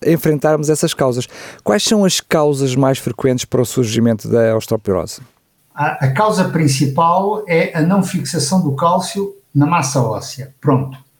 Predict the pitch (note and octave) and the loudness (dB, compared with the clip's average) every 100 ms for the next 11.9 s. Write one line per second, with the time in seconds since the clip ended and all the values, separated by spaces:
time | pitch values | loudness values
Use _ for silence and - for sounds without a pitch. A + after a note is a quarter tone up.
0 | - F3+ G3 G3 G#3 - F#3 G3+ G3 F#3 | -4 0 0 0 0 0 2 4 2 2
1 | F#3+ F#3 D3 E3+ D#3 C3+ - - - - | 2 2 4 2 2 -4 -8 -12 -18 -20
2 | - G3 G3 C#3 D3 D3+ C3 C3+ B2 A2 | -2 -2 -2 -4 0 0 2 0 0 2
3 | B2 C#3 - G3+ - C4+ C4+ F#3+ F3+ - | 2 2 2 0 2 0 2 2 2 0
4 | - B2+ C3 - A2 - _ _ _ D#3+ | -2 -2 -2 -6 -10 -12 _ _ _ -2
5 | C#3 F3+ F#3 G3 - E3 E3 F3 D#3+ - | 0 2 4 2 2 0 2 0 -2 0
6 | G#3 G#3+ - G3+ G3+ F#3+ B3+ C4+ - F#3+ | 2 2 -2 -2 2 2 2 0 -2 -4
7 | - G3+ F3 - - C3 F#3+ G3 A3 A3+ | -2 0 -2 -4 -6 -4 0 2 2 0
8 | F3+ D3 F#3+ F3+ E3 E3 E3 - D#3+ C#3+ | -2 0 0 0 -2 0 0 2 0 4
9 | C3+ A2 - G2+ F#2+ B2+ D#3 C3+ E3 D3 | 4 2 -2 -10 -12 -4 -2 0 -2 -2
10 | C3+ E3+ F#3 G3+ G#3 E3+ C#3 C3+ - F#3 | -4 -2 0 0 0 0 0 -2 -4 -2
11 | G3 F#3 C#3+ C3+ C3+ C#3+ F3 - G#3 | 0 0 -2 -2 0 0 -2 -6 -12